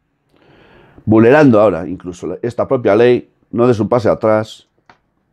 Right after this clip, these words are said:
da los pasos necesarios y no permitas que te sigan tomando el pelo.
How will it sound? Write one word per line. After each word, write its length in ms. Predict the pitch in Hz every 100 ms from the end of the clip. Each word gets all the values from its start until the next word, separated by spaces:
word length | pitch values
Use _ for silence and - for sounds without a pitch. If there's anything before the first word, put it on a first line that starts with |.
| _ _ _ -
da 220 | 113 139
los 340 | 123 101 - -
pasos 320 | 131 113 101
necesarios 680 | 143 98 90 110 113 110 107
y 60 | 110
no 120 | 117
permitas 540 | 120 104 110 107 107
que 100 | -
te 120 | 87 82
sigan 320 | 107 107 98
tomando 440 | 85 95 92 92 98
el 140 | 90
pelo. 360 | - 95 92